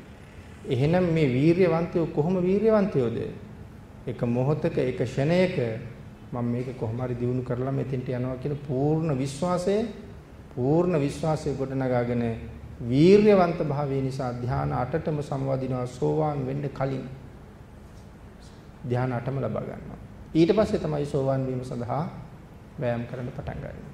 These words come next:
එහෙනම් එහෙම ධ්‍යාන ලබාගත් අය භාග්‍යතුන් වහන්සේ පහළ වෙන්න කලින් හිටපු අපි කතා කරන පංච අභිඥා අෂ්ට සමාපත්තිලාභී අහසින් ගියපු අය.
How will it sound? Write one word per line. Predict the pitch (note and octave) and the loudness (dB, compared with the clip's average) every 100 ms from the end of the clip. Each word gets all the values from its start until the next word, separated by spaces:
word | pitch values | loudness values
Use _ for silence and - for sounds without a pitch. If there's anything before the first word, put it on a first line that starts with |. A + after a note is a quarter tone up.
| - - - - - - - - - - - - - - | -16 -18 -18 -18 -20 -18 -18 -18 -18 -18 -18 -18 -16 -2
එහෙනම් | E3 E3+ | 0 2
එහෙම | C3+ E3 D#3 | 2 2 2
ධ්‍යාන | C3 C#3+ D#3 | 2 2 2
ලබාගත් | C#3+ D3 D#3+ D#3+ D#3 | 2 0 0 -2 0
අය | C3+ C#3 B2 A2 B2+ D3+ - - - - | 2 2 2 0 -4 -10 -12 -16 -18 -14
භාග්‍යතුන් | - C3 C#3 C3+ C#3+ | 2 4 4 2 -2
වහන්සේ | C#3 C#3+ C#3 | -2 -2 -2
පහළ | C3 C3+ | -4 -2
වෙන්න | C#3 C#3 | -2 -4
කලින් | C#3+ C3+ C3+ | -4 -4 -2
හිටපු | B2 C3 D3+ D3 | -2 -2 -2 -4
අපි | B2 | -4
කතා | - C3 D3 | -6 -4 -4
කරන | C#3+ D3+ | -2 -4
පංච | C#3+ C3+ C#3 C#3+ | -2 -2 -2 -2
අභිඥා | B2+ D3 D3 D3 | -2 -2 -4 -2
අෂ්ට | C3+ - | -4 -4
සමාපත්තිලාභී | C#3+ D#3 D#3 D#3+ D#3 E3+ F#3 F#3+ G3+ G#3 - - - - - - - - | -6 -4 -4 -4 -6 -6 -6 -6 -8 -12 -16 -16 -18 -20 -20 -20 -18 -6
අහසින් | C3 C#3 E3 | -2 0 0
ගියපු | D3+ E3 E3 - | 0 -2 -2 -4
අය. | F#2+ | -4